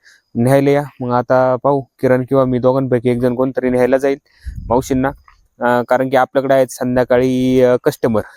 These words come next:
अं, नॉनव्हेजसाठी आहे, त्यांना भाकरी वगैरे लागतायत, तर मावशी भाकरी करतात. मग चला, आता मावशींना घेऊन येऊ पहिलं आणि मग पुन्हा येऊ हॉटेलवर. मावशींना घेऊन आलो हॉटेलवर आणि आपली नॉनव्हेजची ऑर्डर आहे आज, त्याच्यामुळं मावशी बनवतायत भाकर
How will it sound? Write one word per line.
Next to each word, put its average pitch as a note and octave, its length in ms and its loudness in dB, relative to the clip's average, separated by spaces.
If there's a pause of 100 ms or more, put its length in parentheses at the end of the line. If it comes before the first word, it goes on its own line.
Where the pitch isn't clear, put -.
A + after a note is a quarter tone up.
(720)
अं, A#2 400 0
नॉनव्हेजसाठी C3 580 0
आहे, C3 100 4
त्यांना B2+ 340 -4
भाकरी B2 300 -2
वगैरे B2 240 2
लागतायत, A#2+ 360 -2 (120)
तर A#2 120 -4
मावशी B2 320 -2
भाकरी A#2 300 -2
करतात. A#2 300 0
मग B2 140 -2 (680)
चला, B2+ 120 2
आता C3 140 -2
मावशींना C#3 360 0
घेऊन C3 260 0
येऊ C#3+ 100 4
पहिलं D3 320 0 (360)
आणि B2 280 -2
मग C3 180 0
पुन्हा C3+ 260 0
येऊ C3 160 2
हॉटेलवर. C3+ 440 0 (1000)
मावशींना D#3 400 0
घेऊन D3 240 2
आलो C#3+ 200 0
हॉटेलवर C#3+ 440 0 (260)
आणि C3 400 0
आपली B2+ 260 0
नॉनव्हेजची C3+ 480 0
ऑर्डर B2+ 220 0
आहे B2 80 2
आज, A2 120 -2
त्याच्यामुळं B2+ 760 0 (200)
मावशी B2+ 300 -2
बनवतायत B2 400 2
भाकर C3 400 -2